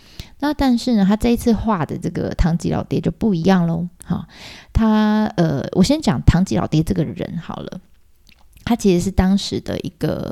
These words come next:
呃，美术话剧的一个商店的老板，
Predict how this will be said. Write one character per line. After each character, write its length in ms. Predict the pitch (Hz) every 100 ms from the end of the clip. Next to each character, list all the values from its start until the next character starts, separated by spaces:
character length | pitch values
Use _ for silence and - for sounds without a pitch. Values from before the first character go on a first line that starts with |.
| -
呃， 340 | - - -
美 240 | - 165 175
术 300 | - 226 180
话 260 | 208 185
剧 300 | 175 - 185
的 100 | -
一 80 | -
个 320 | 180 180 57 -
商 300 | - 196 220
店 160 | 196
的 80 | 156
老 220 | 143 190
板， 180 | -